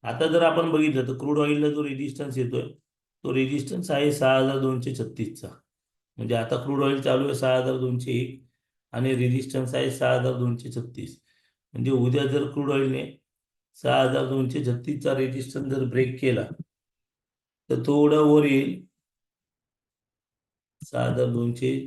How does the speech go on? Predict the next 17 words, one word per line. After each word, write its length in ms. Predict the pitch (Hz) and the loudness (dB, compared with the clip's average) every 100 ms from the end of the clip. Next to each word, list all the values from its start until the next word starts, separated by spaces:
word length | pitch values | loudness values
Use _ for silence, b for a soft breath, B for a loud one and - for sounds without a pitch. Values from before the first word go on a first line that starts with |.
| 135 | -6
छत्तीसचा 520 | 113 - 135 123 131 | -6 -6 -6 -2 0
रेझिस्टन्स 560 | 123 117 123 123 127 120 | 2 2 0 0 0 0
आहे, 220 | 107 113 - - _ _ _ _ | 0 -4 -6 -12 _ _ _ _
तो 160 | 139 135 | -2 0
ब्रेक 260 | 127 139 131 | 2 2 2
केला, 220 | 131 110 | 0 0
तर 140 | - 127 | 0 0
इथे 220 | 120 120 | 0 2
आपल्याला 400 | 131 127 131 131 127 | 0 2 2 2 2
टार्गेट 360 | 131 120 127 123 | 0 0 0 -2
मिळेल 340 | 127 123 123 | 0 0 -2
क्रूड 200 | 123 123 | -4 -2
ऑइलमध्ये 480 | 120 117 113 110 - - - _ _ _ _ _ _ _ _ _ _ _ _ _ _ _ | -2 -2 -6 -8 -10 -14 -20 _ _ _ _ _ _ _ _ _ _ _ _ _ _ _
सहा 260 | - 120 120 | -6 0 2
हजार 300 | 120 127 127 | 4 2 2
दोनशे 480 | 120 120 120 131 131 | 0 -4 -4 -4 -4
पंच्याऐंशी. 680 | 127 113 110 120 117 - 135 | -4 -6 -4 -4 -4 -8 -16